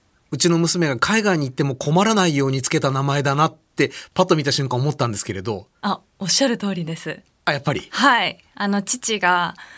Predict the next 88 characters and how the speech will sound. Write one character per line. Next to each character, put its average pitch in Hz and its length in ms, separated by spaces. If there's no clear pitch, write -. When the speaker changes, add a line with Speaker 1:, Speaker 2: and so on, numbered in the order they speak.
Speaker 2:
あ 214 120
の、 208 120
海 247 240
外 202 200
に 202 80
将 226 200
来 208 260
行 - 20
っ - 40
て - 180
も、 269 460
Speaker 1:
う 113 80
ん。 - 40
Speaker 2:
あ 185 80
の、 180 80
呼 180 120
び 202 80
や 208 120
す 208 160
い 180 60
名 156 140
前 160 320
に 175 80
し - 80
た 175 140
い 196 100
っ 247 60
て - 120
言 302 120
っ - 20
て、 339 380
あ 175 100
の、 165 80
マ 170 140
リ 170 140
ア 185 40
っ 190 80
て - 140
い - 20
う 170 40
名 160 100
前 156 180
を 160 100
つ - 140
け - 100
て 170 80
く 175 100
れ - 80
ま 190 140
し - 80
た。 233 140
Speaker 1:
ち - 100
ゃ 170 60
ん 165 40
と 165 120
最 160 220
後 135 120
は、 107 240
あ 156 100
に 139 120
な 127 100
っ 127 40
て 113 120
ま 104 80
す - 120
し - 120
ね。 - 60
Speaker 2:
あ、 262 60
そ 285 120
う 240 60
で 208 100
す - 140
ね。 160 160
は 208 280
い。 185 40
Speaker 1:
女 143 100
性 147 160
の 135 100
名 131 120
前 135 180
と 269 60
い 226 180
う - 60
こ - 20
と 110 100
で。 104 40
Speaker 2:
は 90 80
い。 - 20